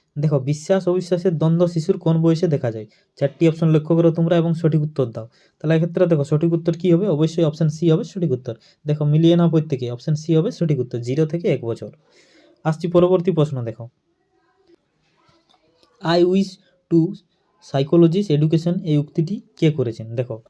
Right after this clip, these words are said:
চারটি অপশন তোমরা লক্ষ্য করো এবং সঠিক উত্তর দাও। তাহলে এক্ষেত্রে সঠিক উত্তর অবশ্যই আমার সাথে মিলিয়ে নাও। দেখো, অপশন বি হবে সঠিক উত্তর। এক্ষেত্রে তাহলে সঠিক উত্তর হলো পেস্তলসি। তাহলে এক্ষেত্রে সঠিক উত্তর হচ্ছে অপশন বি। নেক্সট নিচে দেখো, আঠারো নম্বর প্রশ্ন,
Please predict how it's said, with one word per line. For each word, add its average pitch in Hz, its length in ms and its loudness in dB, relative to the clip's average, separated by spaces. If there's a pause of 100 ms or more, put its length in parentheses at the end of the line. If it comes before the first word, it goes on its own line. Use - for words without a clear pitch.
(520)
চারটি 147 260 0
অপশন 160 240 0
তোমরা 156 220 2
লক্ষ্য 147 280 2
করো 165 180 2
এবং 165 140 0
সঠিক 151 280 2
উত্তর 151 180 -6
দাও। 117 220 -6
তাহলে 139 200 -2
এক্ষেত্রে 156 280 0
সঠিক 165 260 0
উত্তর 170 220 0
অবশ্যই 165 360 2 (300)
আমার 147 140 0
সাথে 151 200 -2
মিলিয়ে 151 280 4
নাও। 135 160 -2
দেখো, 139 200 -2
অপশন 135 300 0
বি 165 140 6
হবে 160 160 4
সঠিক 175 280 0
উত্তর। 123 200 -6
এক্ষেত্রে 151 380 -2
তাহলে 151 200 2
সঠিক 147 260 -2
উত্তর 151 220 0
হলো 175 220 0 (720)
পেস্তলসি। 156 600 2 (160)
তাহলে 139 180 -2
এক্ষেত্রে 151 300 -4
সঠিক 151 220 0
উত্তর 151 180 -2
হচ্ছে 156 220 0
অপশন 180 340 -2
বি। 135 180 -2 (640)
নেক্সট 175 280 -4
নিচে 175 280 4
দেখো, 170 200 2
আঠারো 156 300 0
নম্বর 160 320 2
প্রশ্ন, 113 340 -10